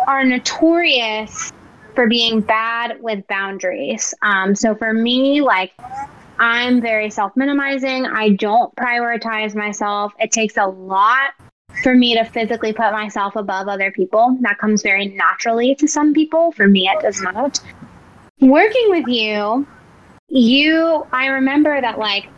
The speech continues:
one of your big things was you had a Sabbath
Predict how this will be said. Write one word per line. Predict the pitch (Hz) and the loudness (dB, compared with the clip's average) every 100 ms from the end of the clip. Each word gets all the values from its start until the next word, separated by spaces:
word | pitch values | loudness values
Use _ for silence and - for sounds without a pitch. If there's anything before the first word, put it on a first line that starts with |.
| - - - - - | -20 -20 -20 -8 2
one | 240 262 302 | 4 6 4
of | 285 | 2
your | 262 269 269 | 0 -2 -2
big | 262 247 269 | -2 -4 -6
things | 254 247 240 | -6 -2 0
was | 214 208 | 0 0
you | 226 247 | 2 2
had | 240 220 | 2 0
a | |
Sabbath | - - 214 202 202 | -2 -4 -4 -4 -10